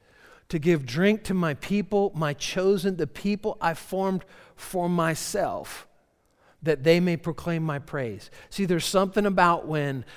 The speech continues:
life is difficult, life is challenging, and I believe, you know, I told staff recently, "Thirty years I've been pastoring, this is the most challenging year." No question about it in thirty years. But there's something about when life is difficult and life is challenging,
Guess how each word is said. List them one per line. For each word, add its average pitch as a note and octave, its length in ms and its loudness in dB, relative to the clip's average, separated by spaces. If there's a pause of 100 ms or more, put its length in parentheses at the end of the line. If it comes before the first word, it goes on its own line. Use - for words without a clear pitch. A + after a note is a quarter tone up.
(320)
life D#3 380 6
is G3+ 160 2
difficult, D#3+ 840 0
life D#3 380 4
is E3 160 -6
challenging, E3 800 -2
and D#3 100 0
I F#3 100 2
believe, F3+ 440 0
you E3 80 -4
know, D3+ 100 -2
I D3+ 120 -2
told F3 300 -4
staff D#3 380 0
recently, D#3+ 400 -4 (600)
"Thirty F#3 220 4
years F#3 240 4
I've E3+ 80 2
been F3 140 0
pastoring, D#3 440 0
this D#3 180 -4
is E3 120 -4
the E3+ 80 -2
most D3+ 360 -2
challenging D3 460 -4
year." C3+ 260 -4
No D#3 220 -2
question F#3 720 -4
about G2 320 -8
it F2+ 160 -20
in C3 140 -8
thirty C3+ 280 -4
years. - 360 -16 (640)
But E3 100 -6
there's E3 160 0
something G#3 480 2
about F#3+ 380 2
when D#3 140 0
life E3 340 0
is G#3 100 2
difficult F3 600 2
and D3+ 100 0
life D#3+ 300 0
is F3+ 120 2
challenging, E3 800 -4